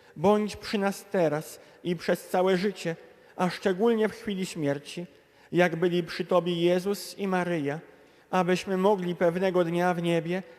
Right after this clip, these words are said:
razem z Tobą wielbić Boga na wieki wieków.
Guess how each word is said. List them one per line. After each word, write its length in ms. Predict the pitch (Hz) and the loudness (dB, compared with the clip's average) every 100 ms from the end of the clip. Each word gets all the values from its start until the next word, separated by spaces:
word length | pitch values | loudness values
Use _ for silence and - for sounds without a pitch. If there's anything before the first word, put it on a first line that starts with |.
| - | -4
razem 460 | 139 202 190 175 | -2 0 0 -4
z 140 | 165 - | -6 2
Tobą 460 | 180 165 175 208 208 - - | 4 4 2 -2 -8 -16 -10
wielbić 560 | 123 151 180 185 196 165 | 0 2 2 0 -2 2
Boga 340 | 147 175 180 | 4 6 4
na 160 | 180 160 | 2 0
wieki 360 | 160 165 - | 0 -4 -8
wieków. 580 | 143 143 151 156 151 - | -2 0 0 -6 -12 -16